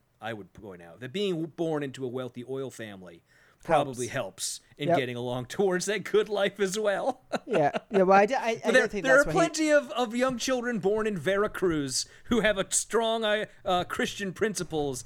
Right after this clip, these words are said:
Speaker 1: and somehow don't manage to get that good life
Speaker 2: I,
Speaker 1: that Buckley had.
Speaker 2: I don't think that's what he means by good life. I think you're doing him a slight
Speaker 1: Sh-
Speaker 2: disservice there, but
Speaker 1: Yeah,
Speaker 2: sure.
Speaker 1: sure, sure. I, I, but I'm not gonna miss the opportunity to shit on him.
Speaker 2: Fine.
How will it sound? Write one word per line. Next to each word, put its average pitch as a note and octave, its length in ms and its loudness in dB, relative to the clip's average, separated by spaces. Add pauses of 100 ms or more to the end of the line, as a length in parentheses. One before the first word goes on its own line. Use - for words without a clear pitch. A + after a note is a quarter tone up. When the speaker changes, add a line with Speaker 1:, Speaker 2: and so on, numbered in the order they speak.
(160)
Speaker 1:
and E3 180 -2
somehow F3+ 320 0
don't E3 300 -4
manage D3 380 -4
to C#3+ 100 -8
get C#3+ 180 -6
that C3+ 180 -4
good C3+ 200 -6
life C3 280 -4
Speaker 2:
I, F3 200 4
Speaker 1:
that C#3+ 160 -4
Buckley B2 340 -4
had. G2+ 220 -8
Speaker 2:
I F#3 100 2
don't G3 220 6
think F3+ 120 2
that's D3 220 -2
what D3+ 80 -6
he C#3 80 -8
means C3 320 -6
by G#2 200 -8
good - 220 -10 (160)
life. - 280 -14
I - 20 -6
think F3 240 -10
you're D3+ 80 -8
doing C#3+ 240 -8
him C#3+ 80 -8
a B2+ 80 -12
slight D#3+ 300 -4
Speaker 1:
Sh- D#3+ 60 -18
Speaker 2:
disservice C#3 580 -4
there, A#3+ 340 -4
but A#3+ 180 2
Speaker 1:
Yeah, A#3 80 -2
Speaker 2:
sure. A3 220 -4
Speaker 1:
sure, A2 960 -4
sure. G#2+ 400 -6
I, C3 220 -4 (260)
I, F3 120 -12
but F#3 260 -8
I'm D3 100 -2
not A#2+ 160 -6
gonna G2 220 -12 (200)
miss A2 140 -10
the F#2+ 200 -12
opportunity F2+ 500 -14
to F2+ 100 -16
shit A#2+ 240 -4
on A2+ 180 -4
him. A2 120 -10
Speaker 2:
Fine. B2 320 -8